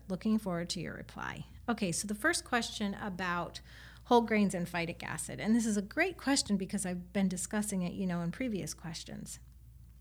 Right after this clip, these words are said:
So please do listen to that as well. Um, so whole grains, just like any whole food, you've got fiber and nutrition, and it's our belief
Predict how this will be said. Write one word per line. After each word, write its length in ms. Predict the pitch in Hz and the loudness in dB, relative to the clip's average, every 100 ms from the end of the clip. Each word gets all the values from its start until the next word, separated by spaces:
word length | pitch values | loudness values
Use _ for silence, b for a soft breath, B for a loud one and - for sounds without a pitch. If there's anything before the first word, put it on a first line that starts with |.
| - - - - - | -20 -20 -18 -10 0
So 360 | 233 214 196 B B B - | 4 6 4 B B B 0
please 280 | 262 254 | 2 4
do 160 | 233 214 | 4 4
listen 360 | 208 202 196 185 | 4 4 2 2
to 100 | 175 | 2
that 240 | 175 - | 0 0
as 180 | 185 196 | -4 -4
well. 360 | 208 69 - B B B B - | -4 -4 -6 B B B B 0
Um, 500 | 233 214 208 214 208 - - - - - - - | 6 8 10 8 6 -4 -18 -20 -16 -14 -4 4
so 300 | - 254 233 | 6 6 6
whole 220 | 339 403 | 6 6
grains, 640 | 226 220 240 320 330 - B B B B | 6 6 6 6 2 -2 B B B B
just 200 | 277 277 | -2 4
like 140 | 320 240 | 4 6
any 220 | 233 233 | 8 6
whole 260 | 208 220 | 6 2
food, 460 | 214 214 202 220 - - b b b b b b - | 2 4 4 4 2 -8 b b b b b b -2
you've 140 | 233 | 2
got 220 | 214 160 | 2 0
fiber 460 | - 240 233 220 220 | 2 4 4 4 4
and 100 | 202 | 4
nutrition, 640 | 180 - 220 - 220 208 208 | 2 0 -2 2 4 4 4
and 380 | 190 190 180 - | 0 -2 -2 -4
it's 220 | 202 - | -2 0
our 280 | 185 202 226 | 2 2 2
belief 600 | 208 185 180 175 - | 2 0 0 -2 -6